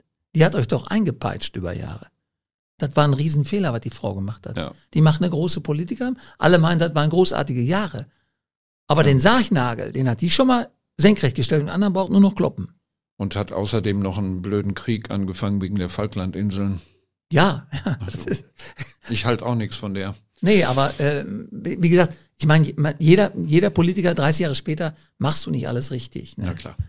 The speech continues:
Speaker 1: Aber, ähm, das ist schwierig.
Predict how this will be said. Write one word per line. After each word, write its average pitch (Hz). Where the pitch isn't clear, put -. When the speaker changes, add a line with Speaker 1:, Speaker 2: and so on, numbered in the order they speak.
Speaker 1:
Aber, 131
ähm, 117
das 90
ist -
schwierig. 135